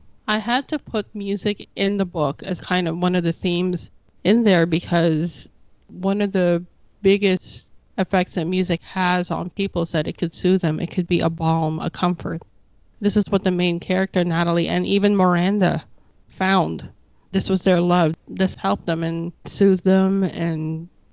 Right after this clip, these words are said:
even eventually, as you find out, that Miranda fell in love with a musician. It's part of their makeup, it's part of their D N A that they would be drawn to music.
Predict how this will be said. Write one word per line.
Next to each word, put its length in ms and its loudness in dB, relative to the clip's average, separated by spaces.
even 460 0
eventually, 840 -2
as 240 0
you 80 4
find 320 0
out, 360 2
that 340 2
Miranda 560 2
fell 320 0
in 160 -2
love 200 2
with 240 2
a 60 0
musician. 720 0
It's 140 -4
part 220 0
of 100 0
their 140 0
makeup, 460 -2
it's 100 -6
part 220 -4
of 120 -2
their 160 0
D 200 -4
N 160 -4
A 140 0
that 180 -6
they 140 2
would 180 -4
be 140 0
drawn 480 0
to 200 -2
music. 500 -2